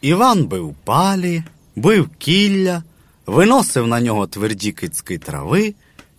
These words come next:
і обкладав свою частку довкола, аби осінні і весняні дощі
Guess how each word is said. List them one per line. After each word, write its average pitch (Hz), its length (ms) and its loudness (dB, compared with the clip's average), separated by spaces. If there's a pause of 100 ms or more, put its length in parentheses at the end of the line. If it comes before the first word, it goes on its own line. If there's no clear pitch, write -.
(120)
і 127 100 2
обкладав 104 640 0
свою 107 340 -6
частку 175 540 -4
довкола, 165 680 -4 (440)
аби 107 280 -2
осінні 127 880 -2
і 107 100 -6
весняні 107 580 -6
дощі 104 600 -6